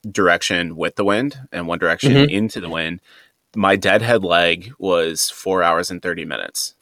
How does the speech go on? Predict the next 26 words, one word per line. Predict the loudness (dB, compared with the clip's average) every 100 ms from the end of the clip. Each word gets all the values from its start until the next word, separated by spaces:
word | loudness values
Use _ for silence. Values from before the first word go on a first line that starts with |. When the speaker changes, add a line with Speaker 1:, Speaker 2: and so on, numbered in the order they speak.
| _ _ _ _ _ _
Speaker 1:
from | 0 2 2
Speaker 2:
Okay. | 2
Speaker 1:
San | 0 -2
Fran | -4 -6 -8
to | -8 -10
Tampa. | -8 -8 -6 -4 -6 -8 _ _ _ _ _ _ -2
The | 4
way | 4
home, | 4 2 2 -2 -4
as | -4
I | -4
said, | -2 -2 -2
was | -6
close | -6 -4 -2 -2
to | -4
six | -4 -6 -6
and |
a | -6
half | -4 -2
hours. | -2 0 -2
It | -2
was | 0
almost | 0 2 0 -2
a | -6
two-hour | -8 -4 0 2 4 2
difference | -2 -8 -10 -12 -8 -6 -8